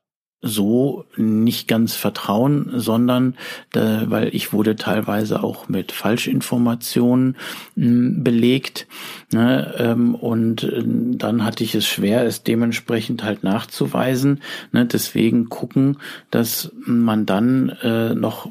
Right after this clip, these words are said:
woanders halt Informationen herkriegt, ne, dass man zum Beispiel dann zum Kollegen geht und fragt, „Mensch, du, es ist gerade eine Mail be-, gekommen,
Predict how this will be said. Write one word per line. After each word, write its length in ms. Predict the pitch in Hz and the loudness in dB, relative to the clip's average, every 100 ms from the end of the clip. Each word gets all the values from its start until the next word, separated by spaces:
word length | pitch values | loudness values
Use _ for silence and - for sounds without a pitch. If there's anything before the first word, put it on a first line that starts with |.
| - | -4
woanders 500 | 98 101 120 113 120 | -2 2 2 0 0
halt 160 | 113 | 0
Informationen 720 | 117 113 107 101 95 - 104 113 | 0 0 0 0 -2 -2 2 2
herkriegt, 720 | 98 - - 85 - - - | 0 -6 -6 -8 -8 -6 -2
ne, 120 | 107 | 0
dass 280 | 101 - - | 0 -4 -6
man 160 | 87 | -6
zum 160 | - - | -4 -2
Beispiel 320 | 95 - - | -2 -2 -4
dann 160 | - 98 | -4 -4
zum 200 | 104 104 | -4 -2
Kollegen 520 | 104 101 113 117 110 | -2 2 4 4 4
geht 320 | 110 110 - - - - | 2 2 -2 -10 -10 -4
und 120 | 107 | -4
fragt, 500 | - 101 107 113 - | -2 0 0 0 -2
„Mensch, 280 | 101 113 117 | 2 2 0
du, 200 | 113 113 | 0 2
es 140 | 107 | 0
ist 160 | 110 107 | -2 -6
gerade 280 | - 98 101 | -4 -2 0
eine 140 | 95 | 0
Mail 300 | 90 95 120 | 2 4 4
be-, 160 | 117 113 - - 120 | 2 -2 -4 -4 0
gekommen, 500 | 117 113 117 113 117 | 0 0 2 2 2